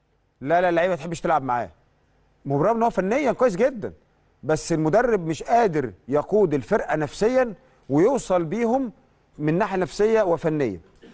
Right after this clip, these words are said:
كويسه يقدر يكسب بيهم. طب الموضوع ده يخص بس عناصر اللعبه، لعيبه، مدربين، اولياء امور؟ طب اقول لكم على حاجه يخص الجمهور كمان.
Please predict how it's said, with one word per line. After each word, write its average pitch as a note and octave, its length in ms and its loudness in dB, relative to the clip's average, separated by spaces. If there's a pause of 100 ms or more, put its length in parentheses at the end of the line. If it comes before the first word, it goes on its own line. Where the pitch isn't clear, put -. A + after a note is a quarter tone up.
(560)
كويسه G3 420 2
يقدر F#3+ 220 2
يكسب E3+ 260 -2
بيهم. A2 280 -8 (280)
طب C#3 120 -2
الموضوع D#3 300 0
ده F3+ 100 2
يخص F3 340 -2
بس - 420 -2 (580)
عناصر F3 320 0
اللعبه، G3 400 2 (480)
لعيبه، D#3 420 0 (320)
مدربين، C3 600 0 (200)
اولياء C#3 300 2
امور؟ F3+ 300 0 (400)
طب C3 100 -2
اقول C#3 140 2
لكم E3+ 200 -2
على C3 100 -2
حاجه F3 200 0
يخص D#3 280 -2
الجمهور C3 300 -2
كمان. G2 240 -8